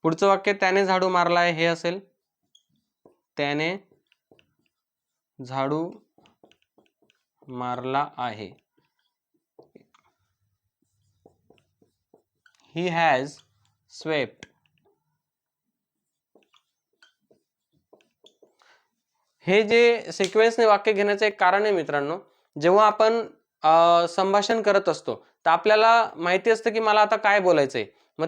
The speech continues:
त्याच मराठी वाक्याचं मला इंग्लिश काय बोलायचंय ह्याचा पण आपण विचार करतो, ठीक आहे.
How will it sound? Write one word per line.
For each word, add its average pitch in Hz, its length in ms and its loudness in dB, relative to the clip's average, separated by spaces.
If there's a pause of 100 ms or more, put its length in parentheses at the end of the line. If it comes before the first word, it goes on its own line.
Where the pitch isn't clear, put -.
त्याच 220 240 2
मराठी 220 320 2
वाक्याचं 220 420 0
मला 214 200 0
इंग्लिश 208 360 0
काय 233 160 4
बोलायचंय 214 380 2
ह्याचा 190 240 0
पण 226 140 0
आपण 196 200 0
विचार 156 280 -2
करतो, 113 360 -12 (380)
ठीक 208 180 0
आहे. 156 100 0